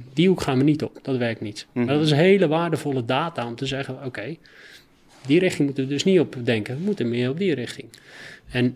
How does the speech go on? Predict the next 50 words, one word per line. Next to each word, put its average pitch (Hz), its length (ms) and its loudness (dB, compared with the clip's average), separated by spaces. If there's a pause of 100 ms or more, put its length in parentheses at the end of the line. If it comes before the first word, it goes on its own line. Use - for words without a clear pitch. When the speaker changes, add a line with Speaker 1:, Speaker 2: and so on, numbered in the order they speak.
Speaker 1:
eh, 135 260 -2
gaande 165 440 4
die 143 100 2
processen, 143 520 0
op 131 60 -4
het 139 80 0
moment 127 200 -2
dat 127 100 0
je 135 80 0
wel 180 180 2
de 143 100 2
juiste 120 320 2
innovatie, 113 680 -2
eh, 110 300 -4 (140)
concept 123 540 0
of - 260 -8
technologische 113 560 0
ontwikkeling 117 400 0
hebt 107 120 -8
gevonden, 117 420 -4 (340)
is 120 200 0
die 196 140 4
data 127 340 2
van, 127 100 -2
"Ja, 120 300 -4
maar 110 160 -4
dat 139 120 2
moeten 185 220 4
we 175 60 4
niet 175 200 6
inbouwen, 123 260 0
want 151 120 -8
dat 180 160 -2
heeft 117 280 -2
niet 135 140 -2
gewerkt." - 400 -8 (220)
Speaker 2:
Ja. 113 200 -8 (220)
Speaker 1:
En 127 120 -2
dat 147 160 0
is, - 340 -2
ja, 135 420 -6
die 120 200 -4
trial 147 300 6
and 135 100 4
error, 151 400 4
wat 139 160 0
vaak 135 280 -4
in 131 100 2
innovatie 131 800 -2
en, 113 160 -6